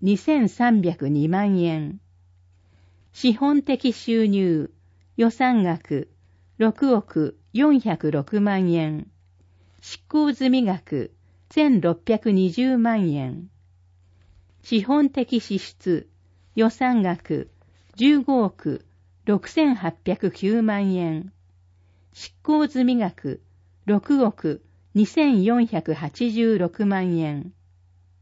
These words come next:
病院事業。収益的収入。予算額、十三億一千六百四十六万円。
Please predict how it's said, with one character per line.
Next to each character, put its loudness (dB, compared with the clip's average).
病 2
院 4
事 0
業。 0
収 2
益 0
的 -2
収 -2
入。 0
予 2
算 0
額、 -4
十 2
三 0
億 -4
一 -2
千 0
六 0
百 -4
四 2
十 2
六 -4
万 0
円。 -6